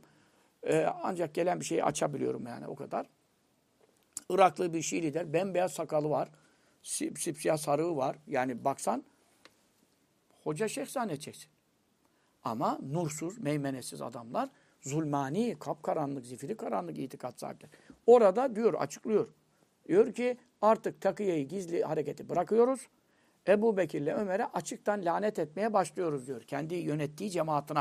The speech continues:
Irak'ta. Yeni ya.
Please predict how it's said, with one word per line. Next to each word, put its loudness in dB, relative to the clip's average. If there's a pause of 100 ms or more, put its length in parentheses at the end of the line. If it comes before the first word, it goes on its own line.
(100)
Irak'ta. -2 (1300)
Yeni 4
ya. 4